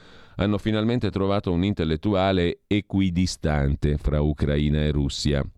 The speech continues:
Povia, che è anche Novax e quindi vale doppio.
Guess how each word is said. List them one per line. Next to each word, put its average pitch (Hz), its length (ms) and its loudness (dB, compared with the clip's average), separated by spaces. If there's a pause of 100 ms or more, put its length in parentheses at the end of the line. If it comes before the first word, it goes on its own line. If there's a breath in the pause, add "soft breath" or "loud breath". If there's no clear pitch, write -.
(880)
Povia, 87 600 0 (120)
che 90 280 0
è - 20 0
anche 107 300 -2
Novax 113 500 -2
e 117 80 -2
quindi 87 560 0
vale 90 380 0
doppio. 98 500 -2